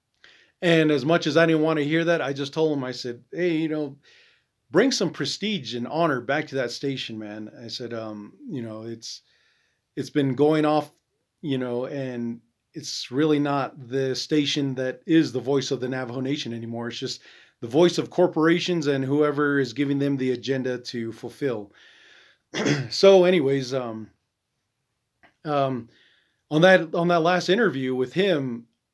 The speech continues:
one of the things I said was, um, I said, "We're starting to lose our culture," 'cause we were talking about Gordon's powwow and healing and all that. And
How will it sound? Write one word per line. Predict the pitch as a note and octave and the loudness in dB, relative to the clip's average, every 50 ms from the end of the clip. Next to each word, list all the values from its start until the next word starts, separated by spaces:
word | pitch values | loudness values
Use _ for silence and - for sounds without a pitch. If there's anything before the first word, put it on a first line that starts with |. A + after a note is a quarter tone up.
| _ _ - | _ _ -8
one | - D#3+ D#3+ F#3+ G#3+ | 0 4 4 4 4
of | G#3 E3+ | 4 0
the | D3 C#3 | -2 0
things | - F3+ E3+ E3 C#3 | 2 2 2 2 2
I | D3+ C#3+ | 0 0
said | C#3 C#3+ - D#3+ D#3 D#3+ C#3+ | 0 0 0 2 2 2 0
was, | A#2+ B2+ B2 A#2 G#2+ A2+ | -2 -4 -4 -4 -6 -6
um, | B2+ A#2+ A#2 A2 G#2+ G#2 _ _ _ _ _ _ _ _ _ _ _ _ _ _ _ _ _ _ _ _ - | -8 -8 -8 -8 -12 -16 _ _ _ _ _ _ _ _ _ _ _ _ _ _ _ _ _ _ _ _ -10
I | C#3+ | -8
said, | C3+ - C#3+ C3 | -4 -2 -2 2
"We're | B2+ D3 D3+ D3 | 4 4 4 4
starting | C#3+ C#3+ - E3 F3 F3 F3 D#3+ | 2 4 4 4 6 6 4 2
to | - D#3+ | 2 2
lose | D3 E3 E3+ D#3 | 2 4 4 4
our | C#3+ C3 | 2 0
culture," | B2+ - D#3+ E3 D#3+ - B2+ | 0 0 -2 -2 -2 -4 -2
'cause | - F3 E3 F3+ | 0 0 0 2
we | G3 | 2
were | F#3 D3+ | 2 2
talking | - D3 C#3 C3+ C3+ | 2 0 -2 -2 -4
about | C3 B2 A#2 | -6 -6 -4
Gordon's | A2 C3 B2+ B2 C3 B2+ B2 A#2 | -2 -2 -2 -2 -2 -4 -6 -8
powwow | - - C3+ B2+ A#2+ B2 B2 B2+ A#2+ | -10 -10 -8 -4 -4 -4 -4 -4 -4
and | A#2+ A#2+ | -6 -6
healing | A#2 B2+ B2+ B2+ B2 A#2+ A#2 | -6 -4 -4 -4 -4 -4 -6
and | A#2 A#2 | -6 -6
all | A#2 A2+ A2 | -8 -8 -8
that. | A2 A2+ A2+ A#2 - | -8 -8 -10 -10 -12
And | B2+ B2 A#2 A2+ A2+ A2+ | -12 -14 -12 -12 -14 -16